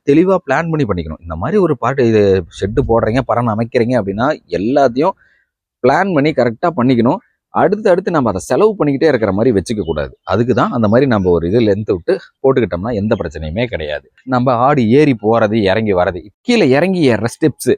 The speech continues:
எப்படி போடுறது, என்னெல்லாம் பண்ணலாம். மரத்துல நிறைய பேர் போட்டிருப்பாங்க, மரத்துல போடுறதெல்லாம் நீங்க அந்த மாதிரி ஏறிச்சுன்னா எல்லாம்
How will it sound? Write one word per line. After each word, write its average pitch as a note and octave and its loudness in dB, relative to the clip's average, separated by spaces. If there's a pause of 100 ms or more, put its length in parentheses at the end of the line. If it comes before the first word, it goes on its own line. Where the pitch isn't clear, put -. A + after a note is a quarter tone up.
எப்படி B2 2
போடுறது, D#2+ -2
என்னெல்லாம் B2+ -2
பண்ணலாம். E2 -4
மரத்துல D#3 -2
நிறைய F#2+ 0
பேர் F#2+ 0
போட்டிருப்பாங்க, D#2 -6 (100)
மரத்துல A#2 -4
போடுறதெல்லாம் F2 -6
நீங்க E2+ -6
அந்த D2+ -12
மாதிரி G2+ -4
ஏறிச்சுன்னா G2+ -2 (140)
எல்லாம் G2+ -2